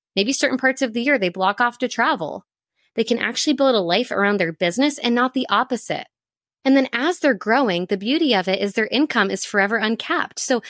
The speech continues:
their average is just going to grow year to year to year as they get better at serving clients and understanding what they need and being able to help them. It's just going to grow even if they don't make any big changes.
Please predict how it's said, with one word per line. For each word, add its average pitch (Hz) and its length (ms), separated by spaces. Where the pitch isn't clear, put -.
their 226 200
average 226 460
is 196 100
just - 220
going 220 200
to 190 80
grow 202 360
year 208 220
to 247 120
year 208 180
to 208 120
year 226 220
as 180 160
they 196 100
get 214 160
better 220 200
at - 140
serving 330 360
clients - 500
and 220 120
understanding 269 640
what 262 140
they 254 120
need 254 380
and 220 160
being 247 220
able 247 240
to 254 100
help 226 280
them. 151 340
It's - 180
just - 240
going 285 200
to 269 80
grow 226 400
even 214 200
if 262 100
they 262 100
don't 220 180
make 226 240
any 208 220
big 196 240
changes. - 720